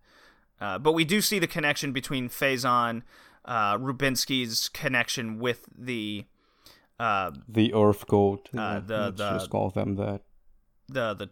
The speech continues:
Speaker 1: the Earth, the Terra, the Cult of Terra, or whatever it's called. The, the, the, the Terrace Church. So, <clears throat> uh, just basically what happens in the battle,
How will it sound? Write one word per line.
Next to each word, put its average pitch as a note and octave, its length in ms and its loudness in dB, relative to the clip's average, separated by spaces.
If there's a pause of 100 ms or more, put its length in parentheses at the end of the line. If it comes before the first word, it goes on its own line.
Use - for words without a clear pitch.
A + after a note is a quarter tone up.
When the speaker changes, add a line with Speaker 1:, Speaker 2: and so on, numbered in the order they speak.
(120)
Speaker 1:
the A2+ 420 -2
Earth, A#2 200 -6 (120)
the B2 160 -12
Terra, A#2 640 0 (300)
the - 80 -12
Cult - 300 -4
of A#2 80 -8
Terra, - 500 -4 (200)
or - 280 -20
whatever - 300 -16
it's - 100 -18
called. - 300 -12 (680)
The, C3 160 -2
the, A2+ 160 -4
the, A#2+ 180 -8 (180)
the B2+ 60 -14
Terrace C#3+ 420 0
Church. - 420 -12 (1400)
So, D#3 320 6 (320)
<clears throat> - 1160 -8
uh, C3+ 220 8 (420)
just F#3 300 2 (260)
basically E3+ 340 4
what D3 140 6
happens B2 600 2
in B2+ 220 -4
the A#2 160 -8 (140)
battle, D3 640 8